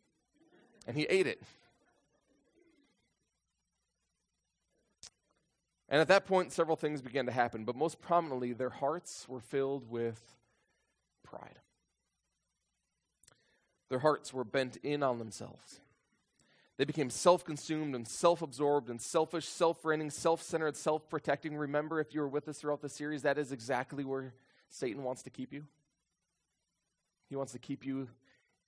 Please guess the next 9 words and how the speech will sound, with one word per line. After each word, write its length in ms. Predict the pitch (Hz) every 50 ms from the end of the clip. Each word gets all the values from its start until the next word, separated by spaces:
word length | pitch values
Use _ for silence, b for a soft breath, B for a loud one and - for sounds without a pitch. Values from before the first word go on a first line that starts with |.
| _ _
internally 540 | 131 143 139 131 - 143 143 139 139 135 131
driven, 400 | 110 123 131 127 127 135 135 135
thinking 400 | 120 - - 156 143 143 143 139
only 220 | 135 139 143 139
about 200 | 135 135 131 -
yourself, 600 | - 123 117 - 127 123 123 127 120 - - - _ _ _ _ _ _ _ _ _ _ _ _
self-centered, 720 | - - - 139 139 - - - 147 135 135 135 131 127 131
selfish, 520 | - - 127 131 - - 131 131 131 -
self-protecting. 760 | - - 120 127 - - 123 - - - - - 78 76